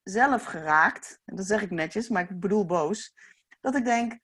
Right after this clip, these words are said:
"Hoe komt het dat mensen nou zo niet hiervoor openstaan dat puur onderzoek leidend kan zijn om te ontwikkelen in je vak?"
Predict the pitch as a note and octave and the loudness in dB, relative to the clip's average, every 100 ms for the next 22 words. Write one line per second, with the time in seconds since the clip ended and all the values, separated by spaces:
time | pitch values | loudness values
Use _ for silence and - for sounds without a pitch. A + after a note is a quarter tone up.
0 | _ - - - A4 A4+ C4 A3 C#4+ - | _ -10 -6 2 4 4 2 4 4 6
1 | C#4+ D#4 D4+ C4+ B3 A#3 A#3 A3+ A3+ A3 | 4 4 4 4 6 6 6 6 8 8
2 | A#3 A3+ _ _ _ _ _ _ _ - | 4 -2 _ _ _ _ _ _ _ 2
3 | A3+ G4+ G4 - _ _ _ _ _ _ | 4 6 2 -8 _ _ _ _ _ _
4 | _ _ - A#3+ F#4+ - - C#4+ G#4+ G#4+ | _ _ -2 4 4 2 4 6 6 2
5 | - A#3 G#3+ A3 A#3 A3+ - C4 - _ | 0 4 4 4 2 -2 -2 -2 -2 _
6 | D4 F#4 E4 C4+ C4 C4+ - - _ _ | 0 0 0 2 2 2 -2 -16 _ _
7 | _ G#3+ C#4 A4+ F#4 C#4 B3 A3 F#3+ F3+ | _ 6 6 6 2 0 -2 0 2 4
8 | G3+ A#3 - C#4 C4 C4 C4 _ _ C4 | 2 -2 0 4 4 2 -2 _ _ -2
9 | C4 G#3+ B3 F4 C#4 A#3 A3+ F3+ - - | 0 0 0 0 -2 0 0 -2 -2 0
10 | G3+ - - | 0 -2 -20